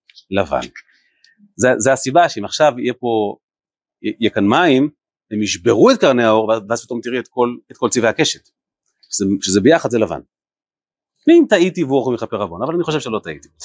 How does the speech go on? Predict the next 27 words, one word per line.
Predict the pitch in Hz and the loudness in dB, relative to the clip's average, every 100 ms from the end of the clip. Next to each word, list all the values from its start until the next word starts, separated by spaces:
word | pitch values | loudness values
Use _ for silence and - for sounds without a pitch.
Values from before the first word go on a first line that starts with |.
| - - - | -16 -16 -4
בכל | - 233 | 0 2
מקרה, | 262 202 175 180 - _ _ _ _ _ _ _ | 0 2 2 2 -4 _ _ _ _ _ _ _
אה, | 139 143 135 135 131 - | 2 4 4 4 2 0
שחור | - 123 175 | -8 -2 0
מראה | 160 139 | 2 2
על | 151 | 2
צמצום | 135 127 120 147 | -2 -8 -4 -2
והסתר. | 135 113 - 110 - _ _ _ _ _ _ _ _ _ _ _ _ | 0 0 -2 -6 -6 _ _ _ _ _ _ _ _ _ _ _ _
הקדוש | 113 147 | 0 2
ברוך | 147 | 2
הוא | 139 | 0
צמצם | 135 120 151 | 0 0 0
את | 147 | 0
עצמו | 135 139 | 0 0
אל | |
תוך | 117 139 - | 0 -2 -2
טלטלים | 135 123 123 131 | -2 0 2 4
שחורים, | 143 - 113 123 | 2 -2 -2 0
זאת | 117 107 | 0 0
אומרת, | 110 131 160 196 - _ _ _ _ | 0 2 2 -2 -6 _ _ _ _
אל | - | -10
תוך | - - - | -6 -6 -2
טילי | 147 139 196 | 2 4 2
טילים | 202 170 175 | 0 0 2
של, | 170 175 170 | 0 -2 -4
של | - 175 175 | -2 -2 0
נקודות, | 190 180 196 | -2 2 0